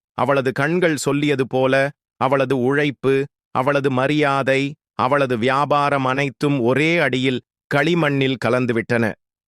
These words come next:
ஆனால் ஆய்வாளர் எந்த கவலையும் இல்லாமல் பைக்கில் ஏறி தெருவிலிருந்து புறப்பட்டான். பின்னால் தூசி பறக்கும் சத்தமும் பெண்ணின் அழுகையும் மட்டுமே மீதமிருந்தது.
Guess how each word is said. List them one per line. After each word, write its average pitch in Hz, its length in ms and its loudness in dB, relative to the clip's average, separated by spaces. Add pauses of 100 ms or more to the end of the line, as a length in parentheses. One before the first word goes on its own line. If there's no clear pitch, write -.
(140)
ஆனால் 123 560 0 (300)
ஆய்வாளர் 160 720 2
எந்த 156 360 0
கவலையும் 147 560 0
இல்லாமல் 131 560 0 (400)
பைக்கில் 143 480 0
ஏறி 131 380 0 (460)
தெருவிலிருந்து 147 680 2
புறப்பட்டான். 107 680 -2 (480)
பின்னால் 165 540 2 (340)
தூசி 180 400 0
பறக்கும் 151 460 -2
சத்தமும் 127 640 -2 (280)
பெண்ணின் 165 420 0 (140)
அழுகையும் 143 540 0
மட்டுமே 151 520 0
மீதமிருந்தது. 120 840 0